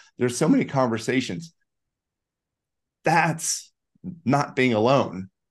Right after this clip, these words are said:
That's finding the commonality. It's almost like in, instead of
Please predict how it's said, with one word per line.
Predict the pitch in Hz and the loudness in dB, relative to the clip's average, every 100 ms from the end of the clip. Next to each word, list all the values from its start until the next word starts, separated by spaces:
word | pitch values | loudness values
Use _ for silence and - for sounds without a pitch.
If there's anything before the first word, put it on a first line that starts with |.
| _ _ _ _ _ _ | _ _ _ _ _ _
That's | 123 123 | -4 -2
finding | - 135 147 143 | 2 2 4 2
the | 131 | 0
commonality. | 123 131 127 120 127 127 98 95 | 0 0 2 2 2 2 0 -4
It's | 117 | -6
almost | 143 135 127 117 113 | -4 -2 -4 -8 -2
like | 104 104 - | -2 -2 -4
in, | 117 117 | -4 -2
instead | 117 123 120 | -4 -2 -2
of | 101 | -4